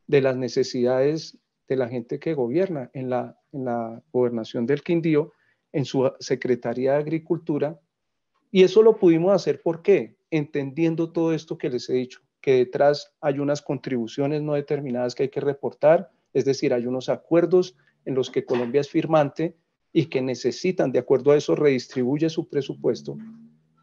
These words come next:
Y en el Sistema Nacional de Regalías, que es, eh, uno de los sistemas de financiamiento del gobierno, nosotros fuimos capaces de obtener cinco millones de dólares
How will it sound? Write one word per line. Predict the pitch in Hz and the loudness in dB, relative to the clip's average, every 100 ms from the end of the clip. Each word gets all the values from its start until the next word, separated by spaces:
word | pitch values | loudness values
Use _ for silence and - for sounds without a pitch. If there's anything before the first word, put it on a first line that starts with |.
| - | -2
Y | 156 | 2
en | 143 | 2
el | |
Sistema | 135 147 - 147 156 | 0 -2 2 2 4
Nacional | 175 170 151 131 127 | 0 -2 -2 -2 -2
de | 151 | -2
Regalías, | 165 165 165 160 139 143 - - _ _ | -2 0 0 2 2 2 -4 -18 _ _
que | _ 120 | _ -12
es, | 117 | -6
eh, | 131 | -8
uno | 139 131 135 | -6 -6 -4
de | |
los | 147 143 | -2 -4
sistemas | 131 - 127 135 | -6 -6 -4 -2
de | |
financiamiento | 147 151 127 123 117 117 107 | -2 -2 -4 -4 -6 -6 -4
del | 147 | -2
gobierno, | 151 147 139 147 _ _ _ | 0 0 -2 -8 _ _ _
nosotros | 139 127 127 143 139 | -6 -4 0 0 0
fuimos | 143 139 139 | -2 -2 -2
capaces | 139 - 117 131 127 | -6 -2 -2 -2 -4
de | 135 | -4
obtener | 127 113 117 | -6 -8 -8
cinco | 117 - 135 - 143 | -8 -8 -8 -8 -10
millones | 143 123 120 123 | -8 -6 -8 -4
de | 135 | -4
dólares | 117 127 139 - | -4 -4 -6 -8